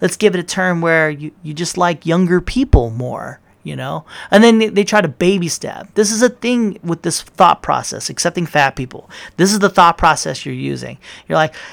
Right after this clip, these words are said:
"Ah, you know, what is eighteen, you know? Maybe sixteen. I made decisions when I was sixteen,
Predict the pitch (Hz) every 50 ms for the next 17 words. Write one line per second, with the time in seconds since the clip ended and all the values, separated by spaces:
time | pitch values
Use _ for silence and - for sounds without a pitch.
0 | - - - - - - - - - 214 226 226 247 247 240 240 262 302 294 285
1 | 247 190 190 156 147 147 131 - - - - 143 139 123 - - 135 127 - -
2 | 147 143 139 143 143 151 160 165 160 - _ _ _ _ _ _ _ _ _ _
3 | _ _ _ _ _ _ - - - - - - - 240 247 277 262 240 247 -
4 | - 233 233 214 - - - - 135 120 117 113 120 135 143 202 269 302 349 349
5 | 302 190 175 170 160 - 196 190 170 180 160 156 151 165 160 156 185 262 302 285
6 | - - - 175 143 - - - - - - 147 135 135 135 139 160 196 240 247